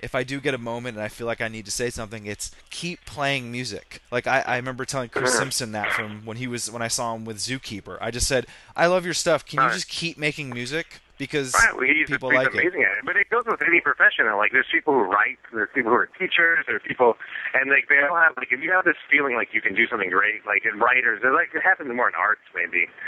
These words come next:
Speaker 2: 'Cause I would, you know, with teaching, 'cause I'm not really a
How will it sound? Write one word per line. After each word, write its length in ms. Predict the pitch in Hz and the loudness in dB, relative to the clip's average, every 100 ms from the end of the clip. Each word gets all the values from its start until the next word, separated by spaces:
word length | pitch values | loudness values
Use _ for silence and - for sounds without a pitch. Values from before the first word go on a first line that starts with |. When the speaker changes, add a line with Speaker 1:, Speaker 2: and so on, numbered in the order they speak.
| - - - | -6 -8 -2
Speaker 2:
'Cause 80 | 156 | 2
I 120 | 180 185 | 4 4
would, 160 | 175 - - - 139 | 2 -2 -14 -4 -2
you 80 | |
know, 160 | 92 80 95 113 | 0 -2 -6 -10
with 80 | - _ - - - - - | -14 _ -20 -20 -20 -12 0
teaching, 400 | 165 - 127 104 | 2 2 0 0
'cause 220 | 107 95 | -2 0
I'm 120 | 131 165 | -2 0
not 120 | 156 | 0
really 220 | 143 | 2
a 80 | 113 | 2